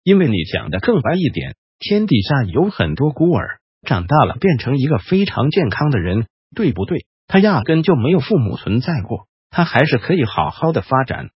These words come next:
是不是？所以我今天讲很多事，就是很片面、很片面的例子啊，或者我们讲的更白话一点，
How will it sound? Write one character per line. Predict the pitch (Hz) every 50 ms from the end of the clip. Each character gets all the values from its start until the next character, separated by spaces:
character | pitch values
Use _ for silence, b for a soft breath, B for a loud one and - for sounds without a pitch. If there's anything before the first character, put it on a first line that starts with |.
| _ _ _ _
是 | - - - 175 127
不 | - 110
是？ | 101 - - 98 - _ _ _ _ _ _ _ _ _ _
所 | _ - 190 208
以 | 190 117
我 | 92 82
今 | - - - 180 180
天 | - - 160 160
讲 | 156 - - 151
很 | 151 - 107 98 98
多 | - 135 147
事， | 139 - - 165 - - _ _ _ _
就 | - - 240 202
是 | - -
很 | 208 - - - 80 65 -
片 | 92 - - 233 185
面、 | 120 143 147
很 | 120 - - - -
片 | - - - 202 143
面 | 135 151 143
的 | 110 110
例 | 113 123 104
子 | 92 90
啊， | 73 71 - - - _ _ _ _ _
或 | - - 226
者 | 190 - 90 73
我 | - -
们 | 90 117
讲 | 127 - - 80 67 67
的 | 73 92
更 | - - 208 180 113
白 | 98 95 107
话 | 123 - 117 107
一 | 110 117
点， | 98 - -